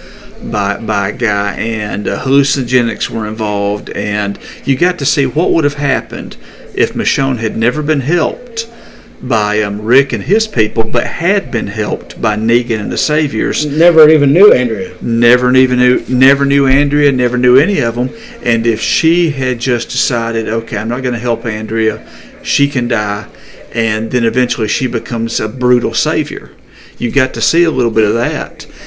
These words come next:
Speaker 1: And then you got to also see that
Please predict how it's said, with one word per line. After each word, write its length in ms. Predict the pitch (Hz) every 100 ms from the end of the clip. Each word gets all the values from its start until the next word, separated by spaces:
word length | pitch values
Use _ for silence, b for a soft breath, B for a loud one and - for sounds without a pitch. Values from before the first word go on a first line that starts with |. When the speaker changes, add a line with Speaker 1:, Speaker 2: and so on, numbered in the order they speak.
| B
Speaker 1:
And 180 | - 117
then 140 | 127 123
you 100 | 120
got 180 | 117 110
to 80 |
also 420 | 104 160 220 - 113
see 540 | - - 107 101 131 B B B B
that 460 | - 120 117 113